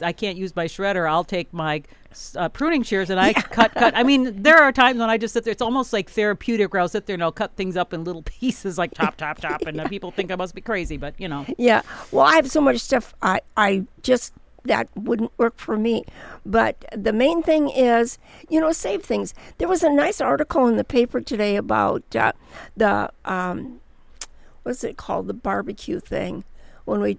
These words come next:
Speaker 2: when they do this Rib Fest, and where they're looking for volunteers to help with, um, picking up things, um,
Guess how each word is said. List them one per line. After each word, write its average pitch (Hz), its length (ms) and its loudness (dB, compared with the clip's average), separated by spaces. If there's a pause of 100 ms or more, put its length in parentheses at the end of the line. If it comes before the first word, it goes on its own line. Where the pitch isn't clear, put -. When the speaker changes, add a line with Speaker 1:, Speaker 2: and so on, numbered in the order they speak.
(100)
Speaker 2:
when 208 180 0
they 190 140 0
do 202 260 0
this - 500 -2
Rib 247 240 0
Fest, - 500 -6 (500)
and 226 360 2
where 233 100 6
they're 214 200 2
looking 233 340 0
for 196 160 -2
volunteers 202 800 -2
to 196 100 -4
help 208 360 -4 (380)
with, 208 480 0
um, - 300 -2 (140)
picking 202 340 -2
up 190 200 -4
things, 208 520 -4 (420)
um, 185 440 0